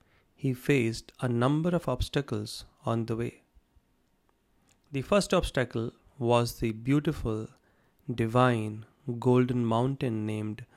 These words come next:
Mainaka. Mainaka had suddenly arisen from under the ocean as Hanuman neared the ocean. Mainak welcomed Hanuman and said, "O Hanuman, please rest on me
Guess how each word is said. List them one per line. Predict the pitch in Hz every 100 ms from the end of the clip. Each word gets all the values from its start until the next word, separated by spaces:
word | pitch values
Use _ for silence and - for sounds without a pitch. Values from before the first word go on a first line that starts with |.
| _ _
Mainaka. | 113 117 117 107 - - _ _ _ _ _ _ _ _ _ _ _ _ _ _ _
Mainaka | 127 147 202 208 196
had | 151 156
suddenly | - - 147 160 175 175
arisen | 127 120 127 127
from | 127 120
under | 117 117
the | 120 120
ocean | 131 135 143 - 107 123 139 _ _ _ _ _
as | - 120
Hanuman | 117 131 147 151 113 107 113 - -
neared | 113 113 113 117
the | 139
ocean. | 170 - - 113 135 _ _ - _ _ _ _ _ _ _ _ _ _ _ _ _ _
Mainak | 123 131 135 139 - -
welcomed | 117 127 143 - 185 160 170
Hanuman | 135 120 107 104 107
and | 120 113
said, | - 117 113 _ _ -
"O | 156
Hanuman, | 135 127 123 110 107 143 165 _ _ _ _ _ _ _ _ _ _ _
please | - 185 202 160
rest | 127 139 - 165
on | 165
me | 143